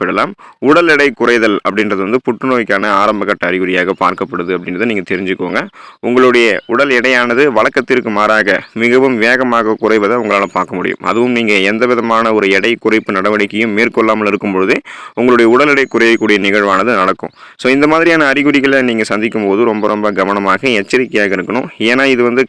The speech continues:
கணையம், வயிறு, உணவு குழாய் அல்லது நுரையீரல் போன்ற பகுதிகளில் புற்றுநோய் உருவாவதற்கான ஆரம்ப கட்ட அறிகுறியாக கூட இருக்கலாம். So, நீங்க வந்து மருத்துவ ஆலோசனை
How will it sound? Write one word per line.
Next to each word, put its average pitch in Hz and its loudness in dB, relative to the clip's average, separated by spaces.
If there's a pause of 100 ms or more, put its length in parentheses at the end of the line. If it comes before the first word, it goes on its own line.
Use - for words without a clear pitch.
கணையம், 123 0 (180)
வயிறு, 120 2 (220)
உணவு 127 2 (100)
குழாய் 123 -2 (420)
அல்லது 147 2
நுரையீரல் 156 2
போன்ற 123 0
பகுதிகளில் 110 0
புற்றுநோய் 123 0
உருவாவதற்கான 104 0
ஆரம்ப 117 0
கட்ட 95 -6
அறிகுறியாக 90 -2
கூட 98 0
இருக்கலாம். - -4 (120)
So, 107 -6
நீங்க 101 -2
வந்து 127 -2
மருத்துவ 113 0
ஆலோசனை 107 -2